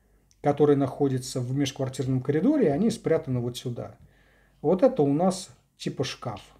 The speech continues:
Здесь какой-то диванчик, это комната четырнадцать и три метра, а кухня десять. Почему не поменять местами? Большое окно чуть поменьше. Ладно, все хорошо, но обратите внимание, на кухне, когда есть, э,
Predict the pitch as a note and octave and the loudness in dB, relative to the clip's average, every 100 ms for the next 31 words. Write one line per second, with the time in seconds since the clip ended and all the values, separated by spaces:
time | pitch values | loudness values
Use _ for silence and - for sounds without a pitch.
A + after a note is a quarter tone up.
0 | _ _ _ _ _ - C3 B2 F3+ D#3 | _ _ _ _ _ -16 -6 0 0 0
1 | - C3+ B2+ A#2+ C#3+ A#3 B3 - D#3+ D#3 | -2 -2 -2 0 2 2 0 0 0 0
2 | - C#3 B2+ B2+ - - F#3 - C3 B2+ | 0 -2 -2 -8 -8 -4 -4 -4 -8 -6
3 | C3+ C3+ A#2+ - - C3 G3+ - C3+ A#2+ | -2 -2 -2 -6 -8 -4 -6 -2 -4 -2
4 | C3 - - B2 E3 G3+ C3+ A#2+ A#2+ C#3 | -4 -6 -12 -6 -2 -2 -2 -2 -2 -4
5 | C3+ C3 - A#2+ G#2+ - _ _ _ _ | -4 -6 -8 -12 -14 -20 _ _ _ _
6 | _ _ _ _ _ - C3 C#3+ - G#3+ | _ _ _ _ _ -4 2 2 2 2
7 | C4+ A3 F#3 F3 F3 E3+ F#3 F#3 D3+ C#3+ | 4 4 4 0 -4 -2 -4 -2 -2 0
8 | A#2+ A2 - C3 F#3+ E3+ C3 C3+ - D3+ | -4 -8 -8 -2 0 -2 -4 -6 -4 -4
9 | - B2+ F3+ F3+ D#3 D#3 - D3 C#3+ B2+ | -4 -4 -2 0 0 -2 -2 0 2 0
10 | A#2 D3 D3+ C#3 B2 A2+ A#2+ A#2+ A2+ A2+ | -2 -4 -4 -6 -6 -4 -6 -6 -6 -6
11 | G#2+ - - - B2+ A#2+ | -10 -14 -18 -16 -12 -10